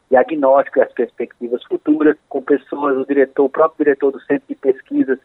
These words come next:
e Estudos Climáticos de São Paulo, doutor Gilvan Sampaio, estará presente, a doutora Meide Sakamoto da funsemi e demais palestrantes também nessa relação. E na sexta-feira temos aí uma grande rede de Assembleia Geral da S P net, que se trará todas as discussões dessa problemática,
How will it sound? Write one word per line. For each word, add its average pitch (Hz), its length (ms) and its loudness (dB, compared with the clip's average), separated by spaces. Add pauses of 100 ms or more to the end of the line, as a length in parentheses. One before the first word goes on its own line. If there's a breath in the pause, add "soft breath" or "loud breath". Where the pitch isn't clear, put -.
e 131 40 -16
Estudos 131 320 -8
Climáticos 127 580 -4
de - 60 -20
São 123 140 -2
Paulo, 120 240 2
doutor 127 280 -4
Gilvan 123 380 -6
Sampaio, 117 360 0
estará 107 260 -2
presente, 147 800 -2
a 113 60 0
doutora 131 340 2
Meide 131 320 -2
Sakamoto 123 560 -2
da - 100 0
funsemi 156 640 0 (120)
e - 120 0
demais 165 340 2
palestrantes 151 640 0 (160)
também 147 340 2
nessa 147 220 -4
relação. 143 500 0 (120)
E - 60 -2
na 196 160 2
sexta-feira 190 600 2
temos 160 340 0
aí 135 200 2
uma 131 160 -2
grande 147 360 0
rede 143 220 -2
de 143 60 2
Assembleia 131 580 0
Geral 120 240 0
da 117 80 -2
S 117 160 -6
P 147 100 -4
net, 139 320 0 (200)
que - 120 -20
se 151 120 -18
trará 127 520 2 (140)
todas 151 220 4
as - 60 -6
discussões 131 560 -6
dessa 120 260 0
problemática, 175 840 0